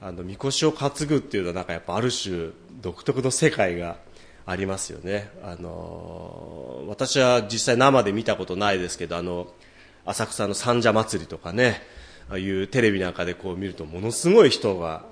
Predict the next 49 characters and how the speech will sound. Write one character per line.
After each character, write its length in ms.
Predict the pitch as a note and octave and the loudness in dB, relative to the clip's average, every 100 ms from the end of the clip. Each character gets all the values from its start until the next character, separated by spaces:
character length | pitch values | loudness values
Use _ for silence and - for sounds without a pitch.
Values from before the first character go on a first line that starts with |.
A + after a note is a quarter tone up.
| - G2 | -16 -16
そ 140 | - G#2 | -8 -8
れ 60 | |
こ 100 | A#2+ | -6
そ 160 | A2+ F2 | -4 -6
こ 260 | E2 D#2+ - | -8 -12 -10
う 40 | |
戦 340 | - C3+ F3 | -6 2 6
う 40 | E3+ | 6
か 120 | D3 | 6
の 80 | A2 | 4
よ 60 | |
う 160 | - - | 0 0
に 40 | |
し 220 | - - - | 0 2 -2
て、 180 | B2+ - _ _ - | -8 -10 _ _ -10
<laughs> 380 | G#3+ G#3+ F#3+ A2+ | -8 -6 -6 -4
お 100 | A#2 | -2
み 100 | B2 | -2
こ 120 | A2+ | -2
し 160 | - | -2
を 100 | G2 | -4
こ 160 | F2 F2+ | -6 -8
う 120 | A2+ | -6
担 200 | - D3 C3 | 2 6 6
い 60 | |
で 120 | G#2+ | 6
る 340 | F#2 F2 - - | 4 2 -2 -8
の 140 | G2+ E2+ | -6 -4
を 60 | |
見 100 | F#2 | -2
た 120 | G#2 F#2 | -2 -4
こ 120 | F#2 | -4
と 140 | F2+ | -6
が 100 | E2+ | -8
あ 40 | E2+ | -10
り 120 | F2 | -12
ま 120 | F2 | -12
す。 200 | - - _ _ _ _ _ _ _ _ - - - - - | -12 -14 _ _ _ _ _ _ _ _ -20 -20 -20 -12 0
あ 40 | |
の、 80 | D3 | 6
み 100 | D3+ | 6
こ 140 | D#3 A3 | 8 8
し 160 | A3 | 8
っ 40 | G#3+ | 6
て 120 | A3 | 8
い 60 | F#3 | 8
う 20 | |
の 100 | A#2+ | 8
は、 300 | F#2+ F2 | 2 -2